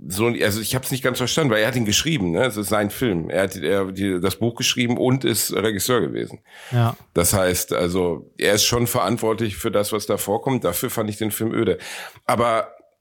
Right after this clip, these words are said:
Speaker 1: ich war, ich glaube, weil ich wollte ja eher darauf hinaus, weil du von der Geschwindigkeit des Erzählens redest. Ich weiß nicht, ob es der Film ist. Es kann sein, dass er es ist. Es kann aber auch sein, dass es irgendein anderer war, den ich gesehen hab.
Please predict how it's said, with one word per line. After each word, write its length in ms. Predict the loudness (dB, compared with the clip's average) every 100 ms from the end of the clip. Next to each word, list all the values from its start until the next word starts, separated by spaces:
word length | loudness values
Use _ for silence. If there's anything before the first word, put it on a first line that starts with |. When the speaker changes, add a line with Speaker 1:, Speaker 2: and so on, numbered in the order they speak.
| _
Speaker 1:
ich 200 | -6 0
war, 200 | 0 0
ich 140 | -2
glaube, 360 | 0 2 0 -4
weil 300 | -2 0 0
ich 140 | 0 0
wollte 220 | 2 2
ja 140 | 2
eher 200 | 2 0
darauf 200 | 0 -2
hinaus, 240 | 0 0 0
weil 80 | -2
du 60 |
von 220 | -2 -4 -6
der 120 | -6
Geschwindigkeit 640 | -4 -2 2 2 2 0 0
des 120 | -2
Erzählens 380 | -6 -2 0 0
redest. 180 | -2 -4
Ich 120 | 0
weiß 180 | 0 0
nicht, 140 | -4
ob 80 | -6
es 120 | -6
der 240 | 0 2 2
Film 340 | 0 -2 0
ist. 340 | -2 -2 -4 -10 _ _ _ _ _ _ -6
Es 160 | -2
kann 200 | 2 2
sein, 220 | 4 2 2
dass 160 | 2
er 60 | 0
es 80 | -2
ist. 180 | -4 -4
Es 120 | -2
kann 140 | 2
aber 80 | 2
auch 40 | 2
sein, 180 | 0
dass 120 | 0 -2
es 60 |
irgendein 260 | -2 -2 0
anderer 200 | 0 0
war, 120 | 0
den 100 | -2
ich 80 | -4
gesehen 300 | -4 -2 0
hab. 180 | 0 -2